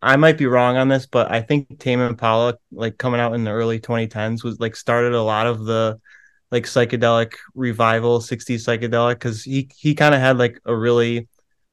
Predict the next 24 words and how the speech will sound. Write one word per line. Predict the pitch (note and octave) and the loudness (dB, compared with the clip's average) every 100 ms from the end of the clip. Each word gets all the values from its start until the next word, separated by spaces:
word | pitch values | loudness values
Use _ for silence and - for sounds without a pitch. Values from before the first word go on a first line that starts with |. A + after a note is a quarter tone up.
| - | -4
uh, | A2+ G#2+ G2+ | 0 0 2
retro | A#2 A2+ A#2+ A2 | 0 0 0 0
sound | - G#2+ A2 A2 | 0 0 0 -2
with, | G#2+ G#2+ | -4 -6
like, | G2 | -6
the | A2 | -4
way | A2 G#2+ | -2 -2
he | G#2+ | -4
recorded | G#2 G#2 A2+ A2 A2 A2+ | -8 -6 -2 0 0 -2
and | A2+ | -4
stuff, | - A2 A2+ - | -2 -2 -2 -2
and | G#2+ | -6
I | G#2+ | -4
think | A#2+ A#2 - _ | -4 -4 -10 _
that | B2 A2 | 0 2
influenced | A#2 A2+ A#2+ A2+ A2 | 0 -4 -2 -2 -2
a | |
lot | A2 A2 | 0 0
of | A2 | -2
people | A#2+ A2+ A2+ A2 G#2+ | -6 -4 -2 0 -2
in, | A2 | -4
like, | G#2+ - _ _ _ | -6 -8 _ _ _
the | B2 A#2+ | 2 4
late | A#2+ A#2 | 4 2